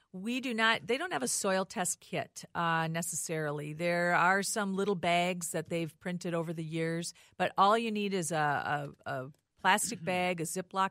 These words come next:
type bag, uh, and you can download their form. It's a two-page form. Uh, the front side you fill out,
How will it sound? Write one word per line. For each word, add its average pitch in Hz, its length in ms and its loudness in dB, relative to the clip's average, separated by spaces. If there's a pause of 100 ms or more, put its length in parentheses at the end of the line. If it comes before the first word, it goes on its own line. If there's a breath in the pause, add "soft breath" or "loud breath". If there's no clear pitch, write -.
type 190 260 -8
bag, 180 460 -4 (400)
uh, 160 340 0
and 165 460 -2
you 180 140 -2
can 185 180 -2
download 175 420 2
their 156 160 -2
form. 170 460 -2
It's - 180 -8
a - 60 -20
two-page 202 460 -8
form. 170 500 -2 (120)
Uh, 160 60 -12
the 143 100 -8
front 180 300 -2
side 190 320 0
you 180 80 -2
fill 185 260 -4
out, 202 260 2